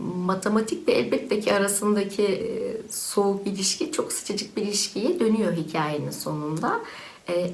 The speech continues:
ama bunu anlayabilmesi için, e, bir takım şeyler görüyor. E, bu kitapta da göreceksiniz.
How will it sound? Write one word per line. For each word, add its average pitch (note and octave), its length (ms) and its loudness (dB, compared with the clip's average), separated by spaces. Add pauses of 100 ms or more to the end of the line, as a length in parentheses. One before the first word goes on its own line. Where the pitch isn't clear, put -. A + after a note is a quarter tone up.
ama G3+ 340 4
bunu A3 300 4
anlayabilmesi G#3+ 920 2
için, A#3 540 0
e, - 200 -4
bir B3 100 -2
takım C4+ 240 0
şeyler A3 480 2
görüyor. E3+ 560 0 (440)
E, F3 280 2 (160)
bu A3 360 2
kitapta A3 500 0
da G#3+ 120 4
göreceksiniz. G3+ 960 0